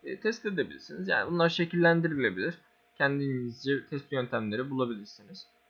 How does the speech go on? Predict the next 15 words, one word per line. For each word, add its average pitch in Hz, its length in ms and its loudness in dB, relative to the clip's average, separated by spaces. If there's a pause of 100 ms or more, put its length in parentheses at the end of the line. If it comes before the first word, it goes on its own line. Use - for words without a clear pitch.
(760)
E, - 60 -4 (500)
bunlar 156 340 4
hakkında 131 580 0 (260)
bir 175 200 -2 (300)
bilgi 139 400 0 (120)
isteniyor 120 460 -6
sizden. 107 420 -8 (400)
Benim 180 240 2
tavsiyem 117 520 0 (520)
olabildiğince 165 880 2 (160)
fazla 143 380 2
test - 320 -2
yöntemi 107 440 -4
belirleyip 104 460 -4 (560)
bunları 139 420 -2